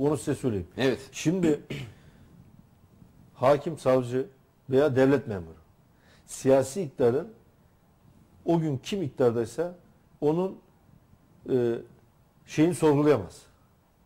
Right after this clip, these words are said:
Speaker 1: Yani politikasını sorgulayamaz. Kendi kanunları çerçevesinde kendisine verilen yetkiyi değerlendirir. Şimdi siyasi
Speaker 2: Orada bir
Speaker 1: iktidar
Speaker 2: kesin bir yetki
Speaker 1: Kesin,
Speaker 2: aşımı söz
Speaker 1: tabii.
Speaker 2: konusu değil mi?
Speaker 1: Şu, bir de şu var.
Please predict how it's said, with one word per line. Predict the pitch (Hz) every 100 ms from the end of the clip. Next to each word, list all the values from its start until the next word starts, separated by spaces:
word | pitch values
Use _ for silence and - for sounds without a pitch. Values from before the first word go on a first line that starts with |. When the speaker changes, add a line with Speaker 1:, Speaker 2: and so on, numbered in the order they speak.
| -
Speaker 1:
Yani | 131 107 - - -
politikasını | - 151 - 175 185
sorgulayamaz. | 165 156 143 156 131 90 - _ _
Kendi | - 160 185 208
kanunları | - 135 160 165 165 - 151 151 160
çerçevesinde | 151 131 143 127 151
kendisine | 131 143 135 160
verilen | 147 160
yetkiyi | 139 131 156 151
değerlendirir. | 123 90 82 - _ - - - - -
Şimdi | - 165 160 165 - -
siyasi | - 156
Speaker 2:
Orada | 110 123
bir | 160
Speaker 1:
iktidar | 165 160
Speaker 2:
kesin | 151 - 208
bir | 175
yetki | 170 151 151
Speaker 1:
Kesin, | 135
Speaker 2:
aşımı | 175 - 135
söz | - 107
Speaker 1:
tabii. | 110
Speaker 2:
konusu | 95 90 113
değil | 160
mi? | 131
Speaker 1:
Şu, | 92 143
bir | 170
de | 254
şu | 170
var. | 285 190